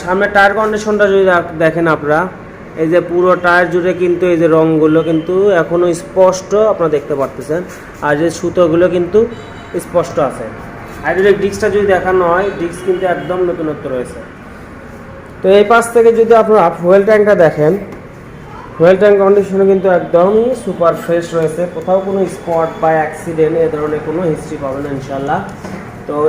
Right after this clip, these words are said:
ইঞ্জিন কন্ডিশনটা যদি আপনারা লক্ষ্য করে দেখেন, ইঞ্জিন কন্ডিশন কিন্তু দেখতে ঠিক এরকম লাগবে। রাত্রিবেলা ভিডিও করা হচ্ছে, এই জন্য অন্ধকার। এই যে ফ্ল্যাশটা দিলাম, দেখেন এখন। এ পাশে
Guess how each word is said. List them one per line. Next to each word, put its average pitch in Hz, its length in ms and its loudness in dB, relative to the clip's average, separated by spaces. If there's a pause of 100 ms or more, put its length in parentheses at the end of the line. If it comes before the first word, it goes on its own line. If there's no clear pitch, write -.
(160)
ইঞ্জিন 220 300 4
কন্ডিশনটা 240 520 2
যদি 208 200 -2
আপনারা 185 260 -2
লক্ষ্য 175 240 0
করে 185 180 -2
দেখেন, 196 220 -2 (140)
ইঞ্জিন 175 320 -4
কন্ডিশন 208 380 -8 (120)
কিন্তু 202 220 -6 (220)
দেখতে 170 220 -10 (100)
ঠিক 185 140 -8 (540)
এরকম 143 300 2 (100)
লাগবে। 113 260 -6 (840)
রাত্রিবেলা 190 500 2 (100)
ভিডিও 180 220 2 (100)
করা 175 220 4
হচ্ছে, 170 260 -4 (840)
এই 156 80 -4
জন্য 165 160 0 (120)
অন্ধকার। 160 420 -2
এই 143 100 -8
যে 143 120 -6
ফ্ল্যাশটা 151 520 -12 (100)
দিলাম, 160 220 -8 (120)
দেখেন 135 280 -6
এখন। 107 180 -16 (3250)
এ - 80 0
পাশে 202 200 2